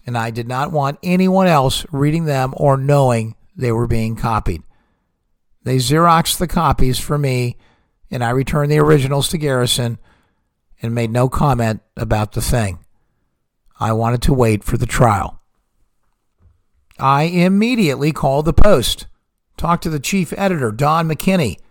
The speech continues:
and told him I had a bomb in the case, and it would blow Garrison's key witness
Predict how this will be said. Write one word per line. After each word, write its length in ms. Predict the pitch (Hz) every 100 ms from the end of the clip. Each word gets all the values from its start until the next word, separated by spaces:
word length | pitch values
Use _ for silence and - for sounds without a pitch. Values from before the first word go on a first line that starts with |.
| _ _ _ -
and 140 | 113
told 260 | - 151 151
him 100 | 139
I 120 | 135
had 140 | 151
a 40 | 147
bomb 380 | 139 147 139 120
in 40 |
the 60 | 120
case, 600 | 147 139 110 - - - _ _
and 100 | -
it 40 | 113
would 160 | 117
blow 240 | 113 120 131
Garrison's 540 | 120 117 117 - 117
key 220 | - 151
witness 580 | 143 131 123 120 - -